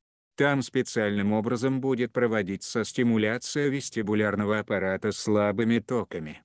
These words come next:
Минус рассказал в интервью телеканалу «Россия-двадцать четыре» исполнительный директор Роскосмоса по перспективным программам и науке Александр Блошенко.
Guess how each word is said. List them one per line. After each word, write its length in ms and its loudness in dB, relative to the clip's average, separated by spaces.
Минус 540 2
рассказал 680 0
в 60 0
интервью 520 0
телеканалу 760 0
«Россия-двадцать 1000 0
четыре» 380 0
исполнительный 840 0
директор 560 0
Роскосмоса 1000 -2
по 160 -2
перспективным 960 -2
программам 600 0
и 40 -2
науке 480 -2
Александр 640 -2
Блошенко. 800 -6